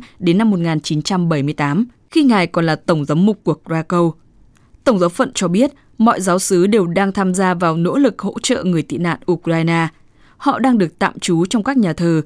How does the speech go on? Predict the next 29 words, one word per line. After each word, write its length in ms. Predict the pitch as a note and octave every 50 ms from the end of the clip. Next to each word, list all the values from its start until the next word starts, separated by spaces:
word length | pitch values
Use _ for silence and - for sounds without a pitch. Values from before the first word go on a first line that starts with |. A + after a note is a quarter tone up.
| - - _ -
và 220 | F#3+ F3+ G3+ F#3
các 160 | F3+ - C4+ - _
cơ 120 | - G#3+ F#3
sở 240 | F3 - - F3
khác 280 | C#3+ - - A#3+ B3+ C4+ -
của 140 | - E3+ D3
giáo 180 | C3+ D3 C#3+ D3
hội. 240 | F3 G3+ G3 F3+ - _ _ _ _ _ _ -
Đức 180 | C4+ F#4 F#4+ -
Tổng 140 | A#3 F#3+
giám 160 | E3+ F#3 E3+ G#3
mục 120 | B3 A#3 -
Zedrasniewski 920 | F3+ F3 F3+ E3+ G3 B3+ D4 - - A3 G3 F#3+ E3+ - - G3 F#3+ F3
nhấn 220 | F3 E3+ E3 D#3+ F#3
mạnh 200 | A#3+ C#4 - F3+
rằng, 180 | F3 E3+ D#3+ D3+ - _ _ _ _ _
là 180 | - A#3+ B3 A#3+
những 200 | A3+ G#3+ C4 C#4+
người 160 | C#4 A3 E3+
con 280 | - - G3 F#3+ F3+
của 160 | E3+ E3+ E3 D#3
Chúa, 320 | - - D#3 D3+ D#3+ A3 B3+ - _ _ _
mọi 180 | - A3+ A3+ -
tín 200 | - G#3 F#3 F#3
hữu 260 | F#3 G#3 - C4 D4+
được 160 | A#3+ A#3 F#3
mời 160 | F#3 F3+ E3+
gọi 220 | D3+ D3+ E3 E3 - -
trở 140 | - - F#3